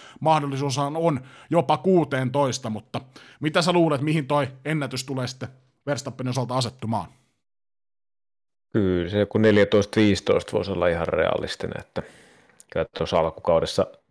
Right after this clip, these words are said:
Speaker 2: ö, kauden alussa, niin vähän sitä ihmet-, ihmeteltiin ja mietittiin, että näinköhän vaan Ferrari tulee marssiin maailmanmestaruuteen, mutta kuinka väärässä sitä olikaan. Ja tota,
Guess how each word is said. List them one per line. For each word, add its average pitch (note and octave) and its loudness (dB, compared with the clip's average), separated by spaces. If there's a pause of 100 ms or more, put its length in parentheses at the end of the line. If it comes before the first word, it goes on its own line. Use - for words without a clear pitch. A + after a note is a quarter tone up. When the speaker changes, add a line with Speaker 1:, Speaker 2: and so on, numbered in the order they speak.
(460)
Speaker 2:
ö, - -2 (100)
kauden F#2 4
alussa, F#2 4
niin F#2 -2 (1700)
vähän B2 6
sitä A2+ 6
ihmet-, G#2+ 6
ihmeteltiin G#2+ 2
ja F#2+ 4 (260)
mietittiin, F#2 0
että - -2
näinköhän F2+ 2
vaan G2 4
Ferrari F2 4
tulee F2+ 4
marssiin F2 2
maailmanmestaruuteen, E2 0
mutta E2+ -2 (340)
kuinka - -2
väärässä E2+ 2
sitä F2 2
olikaan. D#2+ 4 (1300)
Ja - -2
tota, - -2